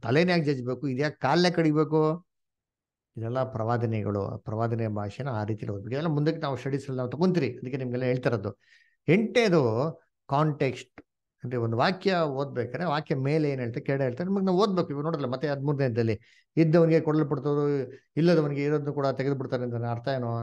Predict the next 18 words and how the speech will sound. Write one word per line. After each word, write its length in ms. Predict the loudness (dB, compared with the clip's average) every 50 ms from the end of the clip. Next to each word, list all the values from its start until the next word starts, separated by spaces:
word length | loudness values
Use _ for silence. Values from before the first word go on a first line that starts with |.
| -6 -4
ಸ್ವಲ್ಪ 160 | -4 -2 0 0
ಮೇಲೆ 160 | 0 0 0 0 0
ಕೆಳಗೆ 180 | -2 -2 0 0 0
ಓದಿದ್ರೆ 200 | 0 -2 -2 -4 -6
ನಮ್ಗೆ 180 | -6 -6 -6
ಏನಾಗ್ತದೆ 280 | -6 -8 -8 -10 -10 -10 -8
ಅಲ್ಲೇ 160 | -8 -8 -8 -8
ಗೊತ್ತಾಗ್ತಾರೆ. 340 | -8 -8 -10 -10 -12 -16 -16 -12 -8
ಕಾಂಟೆಕ್ಸ್ಟ್ 460 | -8 -6 -6 -6 -4 -4 -6 -4 -4 -4 -4
ಓದ್ಬೇಕು 280 | -2 -2 -4 -4 -4 -4
ಯಾವಾಗ. 340 | -4 -2 -4 -4 -6 -8 -10 -12 -16 _ _ _ _ _ _ _ _ _ _ _ _ _ -6
ಎಂಟನೇದು. 380 | -6 -4 -4 -4 -4 -4 -4 -4 -2 0
ಒಂಬತ್ತನೇದು 480 | 0 2 2 2 0 -2 -2 -2 -2 -4 -4 -8 -8 -6
ಕಾಲಗಳು. 560 | -4 -2 0 0 0 0 0 0 0 0 0 0 -2 -2 -4 -6 -8 -10 -8 -8
ಓಹೋ, 180 | -6 -4 -4 -4 -2 -2 -4 -4 -6 -8 -10 -10 -8 -8
ಕಾಲಗಳಿದ್ಯಾ 480 | -6 -4 -4 -4 -4 -4 -2 -2 0 0
ಬೈಬಲಲ್ಲಿ? 460 | 0 0 0 0 0 0 0 0 0 0 -2 -4 -6 -10 _ _ _ _ _ _ -2
ಯೇಸು 200 | -2 -2 0 -2